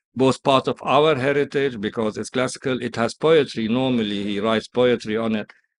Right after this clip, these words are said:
And then you read something like one, the one particular one I love is where he, where it's a woman who says,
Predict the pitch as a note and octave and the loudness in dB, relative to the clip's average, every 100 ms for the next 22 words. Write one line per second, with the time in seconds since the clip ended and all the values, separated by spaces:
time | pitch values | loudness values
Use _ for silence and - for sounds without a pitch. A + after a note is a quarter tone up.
0 | - A#2 B2 C#3+ D3 C#3+ C#3+ E3 D3+ - | -6 0 2 2 2 0 0 -2 -2 2
1 | D#3 C#3+ D3+ C#3 C3 C3 B2+ B2 _ _ | 2 2 -2 -2 0 2 2 0 _ _
2 | _ _ _ _ - A#2+ D3 C3+ B2+ C#3 | _ _ _ _ -2 6 6 6 2 0
3 | B2+ A#2+ C#3+ C#3 B2+ A#2+ B2+ A#2+ A2+ A2+ | 0 -4 -4 -4 0 2 2 0 0 2
4 | B2+ A#2+ A2+ A#2+ A2 A#2+ C3 A#2 A#2+ _ | 2 0 -4 -8 -6 -2 0 0 -4 _
5 | - A#2+ A#2+ A2+ A#2+ A#2+ - A#2+ C3+ E3 | -8 0 0 2 -2 -2 -4 -2 0 2
6 | B2+ G#2+ A2+ - B2 A2 | 4 4 0 2 4 4